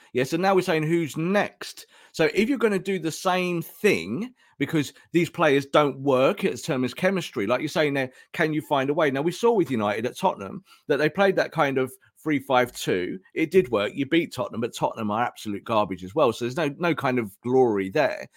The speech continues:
So you could go and play a four three, a three four three for the rest of the season, kind of work on those things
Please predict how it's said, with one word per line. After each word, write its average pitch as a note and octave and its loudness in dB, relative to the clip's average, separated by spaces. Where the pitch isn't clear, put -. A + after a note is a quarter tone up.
So - 0
you F#3+ 0
could A3 0
go A#2 2
and A#2+ 0
play B2 2
a A#2+ 0
four F#3 -2
three, E3+ -4
a C3+ 0
three A3 -4
four D#3 0
three A2 -2
for A2 -6
the A2+ -4
rest D3+ 0
of D3 -6
the C3+ -4
season, G2+ -4
kind F3+ 2
of D#3+ 2
work F3+ 6
on E3+ 0
those B2 0
things G2+ -6